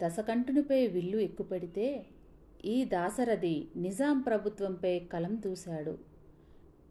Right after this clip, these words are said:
కట్టడి చెయ్యాలని శిక్ష వేస్తే, చెరసాలను పాఠశాలగా మార్చాడు. బొగ్గు ముక్కలను అక్షర బలపాలుగా చేసి, పద్యాన్ని పదునైన ఆయుధంగా మలచి,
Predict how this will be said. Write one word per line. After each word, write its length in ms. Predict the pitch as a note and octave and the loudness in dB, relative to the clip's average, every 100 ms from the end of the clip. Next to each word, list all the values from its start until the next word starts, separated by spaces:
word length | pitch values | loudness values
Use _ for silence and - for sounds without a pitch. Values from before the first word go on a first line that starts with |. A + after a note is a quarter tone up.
| - - | -20 -4
కట్టడి 420 | F#3 F3 A3+ A#3+ B3 | -4 -2 -2 -2 2
చెయ్యాలని 720 | G#3+ G3+ F#3+ F#3 F#3 F3+ E3+ - - - - | 2 2 0 0 0 -2 -6 -10 -20 -20 -10
శిక్ష 280 | G3 - A#3 | -8 -6 -4
వేస్తే, 760 | G#3+ F#3 F3 - F3 F3 E3 E3 - - - - F#3+ | 0 0 -4 -4 -2 -2 -4 -8 -16 -20 -20 -2 0
చెరసాలను 840 | F#3 G3+ G#3+ G#3+ C#4+ C4+ G#3 F3 - - | 2 2 2 2 4 4 2 -2 -12 -10
పాఠశాలగా 800 | E3 D#3+ F#3 F#3 G3 G#3 A3+ A#3 | -6 -4 -4 -4 -2 0 0 0
మార్చాడు. 600 | A3 F3 E3+ F3 D#3+ D3+ - - - - - - - - | -2 -6 -8 -6 -6 -8 -12 -18 -20 -20 -20 -20 -20 -16
బొగ్గు 360 | E3+ G#3 G#3+ D#4 | 4 4 6 8
ముక్కలను 720 | D4+ D4+ C#4 C4 A3 G3 F3 - - | 8 6 4 4 4 2 -4 -8 -10
అక్షర 420 | E3+ E3+ - C4+ A#3 | -10 -6 0 2 2
బలపాలుగా 720 | F3+ F#3 G3 B3+ C#4+ C#4 C4+ | 2 0 2 2 4 4 2
చేసి, 680 | B3 G3 F3 G#3+ G#3 E3+ E3+ - - - - | 0 -2 -2 -2 -2 -2 -8 -14 -20 -20 -4
పద్యాన్ని 720 | - E3+ A3+ A#3 A#3+ C#4+ E4 - - G#3 | -4 0 0 2 4 4 2 -2 -6 0
పదునైన 500 | F#3+ A3+ A3+ C#4+ D#4 | 2 2 4 6 6
ఆయుధంగా 840 | - G3+ B3+ C#4 B3+ A#3+ G#3+ G3+ | 4 0 2 4 2 2 0 -2
మలచి, 580 | F3+ F3 E3+ G3+ F3+ | -2 -4 -2 -2 -2